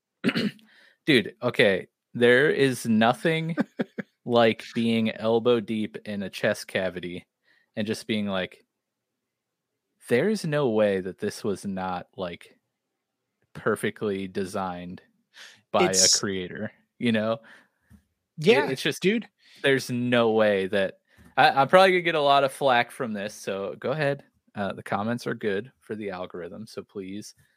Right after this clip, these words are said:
Speaker 1: uh, comment, um, how
Speaker 2: <laughs>
Speaker 1: big of an idiot I am, but,
Speaker 2: Oh,
Speaker 1: or,
Speaker 2: yeah,
Speaker 1: or how
Speaker 2: don't
Speaker 1: hot of a take this is going to be, but, like,
Speaker 2: What, just
Speaker 1: I, I
Speaker 2: because
Speaker 1: can't see that and then, like,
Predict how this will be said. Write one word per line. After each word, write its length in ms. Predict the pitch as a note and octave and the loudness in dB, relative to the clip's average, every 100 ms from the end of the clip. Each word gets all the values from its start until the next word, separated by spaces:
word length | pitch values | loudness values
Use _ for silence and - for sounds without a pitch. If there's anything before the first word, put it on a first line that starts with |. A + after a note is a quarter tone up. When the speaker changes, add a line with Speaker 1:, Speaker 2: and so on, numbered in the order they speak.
| _ | _
Speaker 1:
uh, 200 | G2+ F#2+ - | -14 -14 -12
comment, 560 | - G2 G2+ G2+ G2+ - - | -8 -6 -6 -8 -10 -14 -4
um, 480 | - F#2+ F#2 F#2 - | -2 0 -2 -6 -6
how 360 | - G2 G2+ - | -2 0 2 0
Speaker 2:
<laughs> 120 | - | -2
Speaker 1:
big 160 | A2 | -4
of 100 | G#2+ | -4
an 100 | G2 | -8
idiot 400 | G2+ A#2+ A#2 G2+ | -6 -2 0 2
I 140 | F#2+ F#2 | 2 0
am, 240 | F#2 F2+ | 0 -2
but, 240 | - F#2+ - D3 - - | -4 -6 -6 -16 -20 -2
Speaker 2:
Oh, 240 | G3+ G#3+ | 4 4
Speaker 1:
or, 20 | G#3+ | 4
Speaker 2:
yeah, 360 | G3+ G#3+ G#3 | 4 2 2
Speaker 1:
or 120 | G3+ | 2
how 360 | E3 - C3+ B2+ | 2 4 6 4
Speaker 2:
don't 20 | |
Speaker 1:
hot 340 | - C3+ C3 A#2+ | 6 6 6 4
of 160 | A2+ | 0
a 80 | A2 | -2
take 320 | - A#2 A2+ | 0 0 0
this 180 | A2 - | -4 -6
is 100 | G#2 | -8
going 280 | G#2+ G#2+ G#2 | -6 -6 -6
to 120 | - | -10
be, 300 | G2 G#2 G2 | -10 -10 -10
but, 240 | F#2+ G2+ F#2+ | -8 -8 -6
like, 320 | F#2+ F2+ _ _ _ - | -6 -8 _ _ _ -2
Speaker 2:
What, 300 | F3+ D3 D#3 | 0 0 -2
just 320 | F#3 E3 - | -4 -4 2
Speaker 1:
I, 140 | A#2 - | 2 6
I 100 | F3+ | 4
Speaker 2:
because 0 | |
Speaker 1:
can't 380 | D#3 F3+ G3 - _ | 8 6 6 0 _
see 420 | - - - E3 A#2+ | -8 -4 -2 0 2
that 560 | G2+ G2 A#2+ C3+ - - - | 4 6 6 4 -4 -14 -4
and 180 | A2 | -2
then, 280 | A2 G#2+ G#2 | 0 0 -2
like, 400 | G#2 F#2+ F#2 - | -2 -2 -4 -8